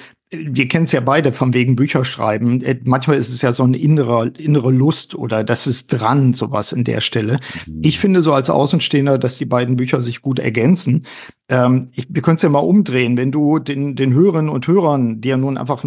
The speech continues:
Speaker 1: zum großen Teil auch Führungskräfte sind, Entrepreneure sind, unternehmerische Menschen sind, ähm, äh, warum sollten die eines der beiden Bücher,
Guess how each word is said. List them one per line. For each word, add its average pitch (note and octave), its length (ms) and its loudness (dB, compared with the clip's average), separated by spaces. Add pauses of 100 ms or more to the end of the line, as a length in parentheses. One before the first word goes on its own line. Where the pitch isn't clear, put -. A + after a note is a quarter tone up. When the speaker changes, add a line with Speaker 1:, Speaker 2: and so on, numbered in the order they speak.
(120)
Speaker 1:
zum C3+ 200 0
großen C3+ 300 2
Teil C3+ 200 0
auch B2+ 120 -2
Führungskräfte C3 760 0
sind, A2 460 -2
Entrepreneure B2+ 760 2
sind, A#2+ 300 -2
unternehmerische B2 720 0
Menschen B2 440 -2
sind, A2 280 -4 (560)
ähm, B2+ 380 4 (400)
äh, E3+ 180 -8
warum D3+ 320 2
sollten E3+ 320 2
die E3 320 -2 (140)
eines D#3+ 420 2
der F#3 120 2
beiden E3 380 2
Bücher, E3 520 0